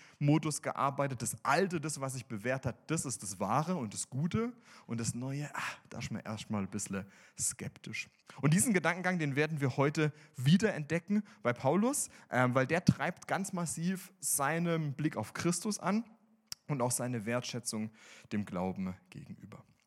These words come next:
Wir gehen rein, Galater drei, die Verse eins bis neun. Unverständige Galater, wer hat euch bezaubert, den Jesus Christus als gekreuzigt vor Augen gemalt wurde?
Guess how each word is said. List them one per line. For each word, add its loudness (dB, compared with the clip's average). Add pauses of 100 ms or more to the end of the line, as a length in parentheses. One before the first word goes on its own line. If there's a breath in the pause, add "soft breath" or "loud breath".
(600)
Wir 6
gehen 6
rein, 4 (300 loud breath)
Galater 4
drei, 4
die 0
Verse 2
eins 2
bis 0 (100)
neun. 4 (2000 loud breath)
Unverständige 6
Galater, 4
wer 4
hat 0
euch -2
bezaubert, 4
den 2
Jesus 0
Christus 0
als -2
gekreuzigt -2
vor -4
Augen 0
gemalt -4
wurde? -8